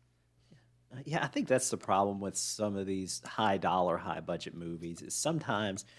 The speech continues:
they have the budget, and of course the big actors wanna be in it, and it's hard to say.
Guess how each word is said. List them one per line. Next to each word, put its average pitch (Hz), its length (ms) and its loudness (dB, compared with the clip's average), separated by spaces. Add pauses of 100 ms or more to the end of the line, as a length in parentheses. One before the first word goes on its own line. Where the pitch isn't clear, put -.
(160)
they 143 100 -2
have 165 320 2
the 104 80 4
budget, 76 460 -2
and 107 120 -6
of - 100 -12
course 104 340 -4
the - 100 -10
big 90 220 -2
actors 82 460 -6
wanna 85 160 -6
be - 220 -10
in 73 140 -10
it, 85 140 -8
and 95 120 -6
it's - 120 -10
hard 185 260 -2
to 165 80 0
say. 139 400 0